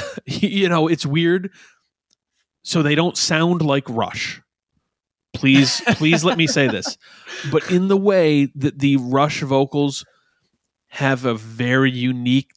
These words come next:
Speaker 1: distinct feel, these vocals have a very unique, distinct feel on their music.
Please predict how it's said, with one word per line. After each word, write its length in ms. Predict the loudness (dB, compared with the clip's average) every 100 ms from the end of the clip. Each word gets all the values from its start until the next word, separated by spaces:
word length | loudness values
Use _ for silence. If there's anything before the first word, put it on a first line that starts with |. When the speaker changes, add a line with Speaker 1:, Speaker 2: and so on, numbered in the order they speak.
| -4
Speaker 1:
distinct 840 | -2 -2 -2 -4 -4 -2 0 -2 -12
feel, 960 | -16 -8 0 4 4 4 0 -6 -10 _ _ _ _ _ _ _ _ _ _ _ _ _ _
these 240 | 0 2 4
vocals 360 | 0 0 -2
have 200 | 0 0
a 60 | 0
very 280 | 0 0 0
unique, 400 | -2 -2 -6 -4
distinct 500 | -4 -4 -4 -8 -10
feel 520 | -12 -2 4 4 2 0
on 240 | -4 -2
their 160 | -2 -2
music. 520 | -2 -4 -6 -16